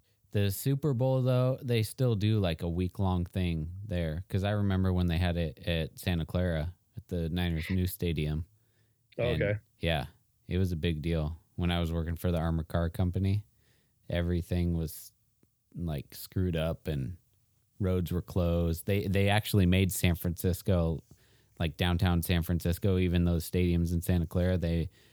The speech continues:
Speaker 1: they, like, closed down half of downtown for, like,
Speaker 2: Huh.
Speaker 1: the Super Bowl. They called it Super Bowl City or something like that.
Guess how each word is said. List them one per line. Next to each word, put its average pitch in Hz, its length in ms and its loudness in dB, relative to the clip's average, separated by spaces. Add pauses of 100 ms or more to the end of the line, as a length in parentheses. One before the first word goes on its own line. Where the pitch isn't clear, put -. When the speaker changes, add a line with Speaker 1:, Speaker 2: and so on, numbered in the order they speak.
(140)
Speaker 1:
they, 95 100 2
like, 85 180 0
closed 98 400 0
down 87 300 2
half 78 320 -2
of 76 120 -8
downtown 76 680 -2 (540)
for, 90 420 0
like, 78 200 -2
Speaker 2:
Huh. 147 180 0 (200)
Speaker 1:
the - 140 -4
Super 92 340 0
Bowl. 78 240 -2
They 82 120 2
called 101 200 2
it 78 80 -4
Super 104 300 2
Bowl 92 180 4
City 85 400 0
or 73 60 0
something 76 380 -2
like 71 180 -4
that. 73 260 -4